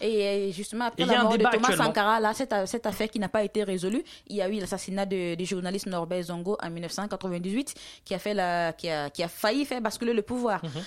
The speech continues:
Speaker 1: Parce que, voilà, les gens, ils, ils se sont dit, voilà, trop c'est trop, et il faut que la lumière soit faite sur cette affaire, parce que le journaliste était en train d'enquêter sur une affaire qui concernait le petit frère du président.
Speaker 2: Comme par
Speaker 1: Et
Speaker 2: hasard.
Speaker 1: voilà, comme par hasard.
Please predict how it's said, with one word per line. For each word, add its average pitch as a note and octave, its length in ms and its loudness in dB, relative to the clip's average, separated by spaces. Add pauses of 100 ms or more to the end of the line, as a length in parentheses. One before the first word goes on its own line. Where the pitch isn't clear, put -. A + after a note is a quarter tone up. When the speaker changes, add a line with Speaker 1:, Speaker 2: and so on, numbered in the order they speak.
(160)
Speaker 1:
Parce F3 120 -6
que, G3 100 -4
voilà, F3+ 260 2
les F3+ 160 0
gens, G3 100 -2
ils, F#3+ 380 -2
ils E3 40 -8
se E3 120 -10
sont E3+ 160 -6
dit, G3 160 -2
voilà, D#3+ 240 -4
trop - 180 -4
c'est F3+ 160 -4
trop, A#3 400 0
et E3 300 0
il D#3+ 80 -4
faut - 140 -12
que G3 100 -8
la F#3 100 -4
lumière E3+ 300 -6
soit E3 160 -6
faite - 240 -8
sur F#3 100 -14
cette E3+ 160 -8
affaire, E3 220 -8
parce - 160 -12
que F3+ 80 -8
le F3 80 -6
journaliste D#3+ 420 -10 (260)
était G#3 240 2
en G#3+ 100 0
train G#3 140 -6
d'enquêter F#3+ 400 -6
sur A3+ 160 -6
une F3+ 960 -4
affaire A3+ 240 0
qui A#3 100 -6
concernait G3+ 320 -2
le A3 80 0
petit G#3 220 -6
frère C4+ 180 -2
du A#3 80 -2
président. A3 440 0 (420)
Speaker 2:
Comme D3 120 -6
par D3 100 2
Speaker 1:
Et - 40 4
Speaker 2:
hasard. E3+ 120 2
Speaker 1:
voilà, C#3+ 160 0 (120)
comme G3+ 180 -6
par F#3 140 0
hasard. E3+ 340 -2